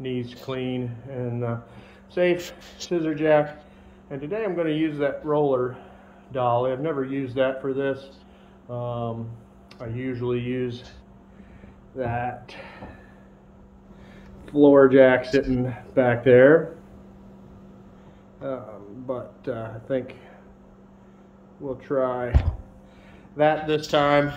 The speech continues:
Uh, just a little easier to manage. Doesn't stick out as far.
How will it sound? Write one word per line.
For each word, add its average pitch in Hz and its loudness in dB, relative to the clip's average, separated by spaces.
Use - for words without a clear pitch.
Uh, 135 -4
just 123 -8
a 123 -8
little 123 -2
easier 120 -2
to 113 -6
manage. 120 -4
Doesn't 135 0
stick 135 -4
out 123 2
as 120 -10
far. 127 -2